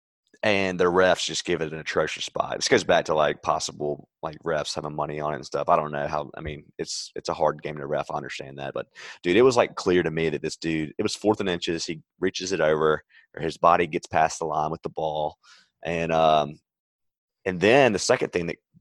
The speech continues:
blew my mind was they didn't, Vrabel didn't challenge it. So the <laughs> Chargers take the ball all the way to the one-yard line, and, and ultimately Melvin Gordon fumbles, and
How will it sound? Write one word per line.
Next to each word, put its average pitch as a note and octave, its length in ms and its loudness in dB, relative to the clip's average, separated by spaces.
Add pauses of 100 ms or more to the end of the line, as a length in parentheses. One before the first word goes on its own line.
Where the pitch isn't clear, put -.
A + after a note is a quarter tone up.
blew G2 140 4
my F2+ 120 4
mind F2+ 320 4
was E2 140 -2
they F2+ 140 2
didn't, E2+ 380 0 (140)
Vrabel G#2 300 6
didn't - 180 2
challenge F2+ 380 0
it. - 120 -12 (500)
So F2+ 480 6 (800)
the G2 140 2
<laughs> - 0 -
Chargers B2 520 4
take G#2+ 240 2
the A2+ 60 2
ball G2+ 220 8
all G2+ 100 8
the G2 80 4
way G2 120 8
to F#2 60 2
the F2 80 4
one-yard F2+ 480 6
line, D#2+ 240 4
and, D#2+ 220 -4
and E2+ 120 -6
ultimately E2+ 360 0
Melvin D#2 280 -2
Gordon D#2+ 320 0
fumbles, D#2 440 -4
and D#2 160 -12